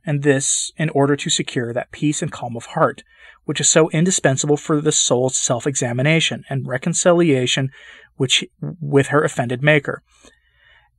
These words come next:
As early as in the year three eighty, Gratian and Theodosius enacted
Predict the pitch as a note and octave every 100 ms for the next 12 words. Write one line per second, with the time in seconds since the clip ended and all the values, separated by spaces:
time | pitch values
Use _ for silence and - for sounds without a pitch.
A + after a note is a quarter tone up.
0 | _ - D#3+ - F#3+ G#3 G3+ F#3 E3 D#3+
1 | D3 C#3+ - C#3 C3+ C#3+ B2+ C3+ - E3+
2 | D3 - E3+ D3+ B2 C3+ C#3 C#3+ D#3+ C3
3 | A#2+ C3+ C#3+ D3+ - B2+